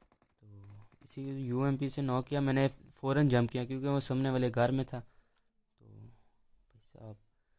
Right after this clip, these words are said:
यहाँ तो मैंने कहा अब क्या होगा। ये रहा, एक तो नेट लाइट बार बार जा रही थी और आखिर में तो समझ लो बड़ा गुस्सा आया है मुझे। तो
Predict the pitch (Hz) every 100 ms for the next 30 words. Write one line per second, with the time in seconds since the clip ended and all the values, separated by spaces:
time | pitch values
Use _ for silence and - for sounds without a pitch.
0 | _ _ _ _ 113 110 113 113 113 113
1 | 117 113 104 104 107 - _ _ _ _
2 | _ _ _ _ 113 _ - 107 104 107
3 | 104 - - _ _ _ 127 127 123 -
4 | 131 135 131 135 127 - - 117 120 127
5 | - 120 120 120 131 135 135 139 147 135
6 | 123 120 127 123 127 113 - - - _
7 | 120 123 127 127 123 139 135 127 127 120
8 | 110 - - - - 117 120 117 117 113
9 | 113 113 110 104 117 110 107 107 107 107
10 | 104 - - - - - - - - _
11 | _ _ _ _ _ 107 101